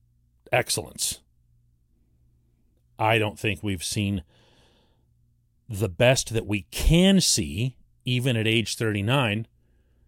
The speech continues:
from Ben Roethlisberger. I think he can get better. I think there are signs with each passing week that he's getting a little bit better. And let's remember that Ben's notoriously been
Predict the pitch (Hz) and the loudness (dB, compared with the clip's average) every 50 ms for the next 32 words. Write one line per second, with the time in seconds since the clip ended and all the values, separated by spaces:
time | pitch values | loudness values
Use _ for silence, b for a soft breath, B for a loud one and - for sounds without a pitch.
0 | _ _ _ - 123 123 127 113 131 139 147 139 135 139 165 170 - 170 - - | _ _ _ -6 -4 -2 0 0 2 2 2 2 2 0 0 0 0 -2 -4 -6
1 | - 85 80 69 65 - - _ _ _ - - - - - _ _ _ - - | -8 -10 -10 -10 -14 -20 -20 _ _ _ -20 -20 -20 -20 -20 _ _ _ -4 -2
2 | 120 113 - 160 143 - - - 165 156 139 - - - - - 139 175 202 208 | -2 -2 -2 -2 -4 -4 -6 -8 -8 -8 -8 -8 -2 2 4 4 4 4 2 2
3 | 151 78 67 64 64 - - _ _ _ _ _ _ _ _ _ _ _ _ _ | 0 -2 -4 -10 -16 -20 -20 _ _ _ _ _ _ _ _ _ _ _ _ _
4 | _ _ _ _ _ _ - 107 92 120 117 - - - 117 120 107 95 80 87 | _ _ _ _ _ _ -14 -6 -2 -2 -2 -2 0 0 0 0 0 0 -2 -2
5 | 117 127 - - 160 123 104 143 135 131 123 110 - - - - - - - 147 | -2 -2 -2 -2 -4 -4 -2 -2 0 0 0 0 -2 -4 -4 -4 -6 -4 -4 -2
6 | 156 165 160 147 107 95 107 113 117 107 101 - - _ _ _ _ _ _ _ | -2 -2 -2 -4 -4 -4 -4 -4 -4 -6 -8 -10 -12 _ _ _ _ _ _ _
7 | _ _ _ _ _ _ _ _ _ - 107 95 - - 120 127 135 - - - | _ _ _ _ _ _ _ _ _ -10 -10 -10 -8 -6 -6 -6 -6 -8 -10 -6
8 | - 131 127 131 - - 131 110 107 107 120 - 160 135 110 - - _ _ _ | -4 -2 -2 -2 -2 -4 -6 -4 -4 -4 -2 0 -2 -2 -2 -6 -16 _ _ _
9 | _ _ _ _ _ _ _ 104 104 - - 147 135 110 101 101 98 139 165 185 | _ _ _ _ _ _ _ -12 -10 -8 -6 -6 -6 -6 -8 -8 -2 2 2 2
10 | 180 165 147 123 107 - - 101 107 104 117 110 101 98 87 101 90 - - 107 | 4 2 2 0 -2 -4 -6 -6 -4 -2 -2 -2 -2 -4 -4 -6 -6 -6 -4 -4
11 | 95 90 85 82 82 82 85 85 - - 107 110 123 123 113 107 95 90 85 82 | -4 -4 -6 -8 -8 -8 -10 -10 -8 -8 -6 -4 -4 -4 -4 -4 -4 -6 -8 -8
12 | - 101 104 104 90 95 104 104 101 - - - 131 131 123 110 98 92 - - | -6 -6 -4 -4 -6 -6 -6 -6 -6 -6 -6 -4 -4 -2 -2 -2 -4 -6 -6 -6
13 | 98 98 85 87 90 90 90 | -8 -6 -6 -6 -8 -8 -8